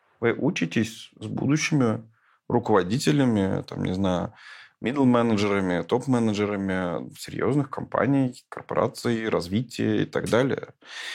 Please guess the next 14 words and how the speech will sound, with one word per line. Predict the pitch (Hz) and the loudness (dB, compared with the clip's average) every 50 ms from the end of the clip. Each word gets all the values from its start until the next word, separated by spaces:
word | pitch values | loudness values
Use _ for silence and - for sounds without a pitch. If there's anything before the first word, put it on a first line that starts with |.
| - - _ | -14 -16 _
И | - - 101 98 98 101 101 98 95 95 | -2 0 2 4 4 4 4 4 4 6
этот | 95 95 92 95 95 98 92 - | 6 6 6 4 2 0 -4 -4
нетворкинг, | - 104 - - 123 170 247 254 - 165 135 123 127 - - - | -4 -6 -2 0 0 0 0 0 -2 0 0 0 -2 -4 -10 -6
э, | - 80 92 104 104 101 101 98 92 92 92 - | -2 0 0 2 2 2 2 2 0 0 -2 -6
это | - 90 - _ - - - - - - - | -12 -18 -20 _ -20 -20 -20 -20 -20 -16 -12
построение | - - - - 107 107 110 104 92 87 87 82 82 85 - | -12 -10 -4 0 2 4 4 4 4 2 0 -2 -2 -2 -4
с-, | - - - - - _ _ _ _ - | -6 -8 -14 -20 -20 _ _ _ _ -4
там, | - - - - | -4 -4 -4 -6
социальных | - - - - 104 92 - - - | -10 -12 -4 0 0 0 0 -2 -8
связей | - - 98 95 80 73 - - - 110 - - - - - - - | -6 -2 0 2 2 2 0 -2 -8 -8 -10 -14 -16 -16 -16 -16 -8
с | - | -2
самого | - 101 101 92 90 | 0 2 2 2 2
начала, | 90 95 - - - 202 233 202 120 95 - - _ _ | 2 0 0 2 2 4 4 4 4 2 0 -6 _ _
он | - 120 175 220 254 247 - | 2 2 4 4 2 0 -2